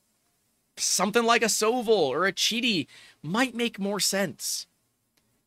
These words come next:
I have a hard time recommending expensive bed slingers because I just don't know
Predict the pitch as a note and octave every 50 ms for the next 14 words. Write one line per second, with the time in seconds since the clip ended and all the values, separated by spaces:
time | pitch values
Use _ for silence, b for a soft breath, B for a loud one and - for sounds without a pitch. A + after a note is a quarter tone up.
0 | _ _ - F#3 G3 F#3+ G#3+ A#3 A#3+ A#3+ G#3+ F3+ E3+ F3+ F#3+ G#3 F#3 - - E3
1 | E3 F3 F#3+ F3+ D#3+ C#3+ D#3 D#3 D#3+ - F#3+ F3 D#3 D3 C#3+ D3+ D#3+ D3+ F3 E3+
2 | E3 D3+ - - - - - E3 D3 D3+ D3+ - E3+ D3 B2+ - C#3+ C3 C3 A#2
3 | - - A2+ G2 F2+ E2 C#2 B1+ - - - - _ _ _ _ _ _ _ _
4 | _ C#3+ C#3+ - F3 E3+ E3+ E3 D3+ C3+ - - - - - _ _ _ _ b
5 | b b b b b _ _ _ _ _ _ _ _ - - D#3 D#3+ C#3 - G3
6 | F3+ - - - - F3+ F3 F#3 F#3+ F#3 D#3 D#3 D3+ D3+ D#3 E3+ F#3+ G3 F#3 E3+
7 | E3+ E3+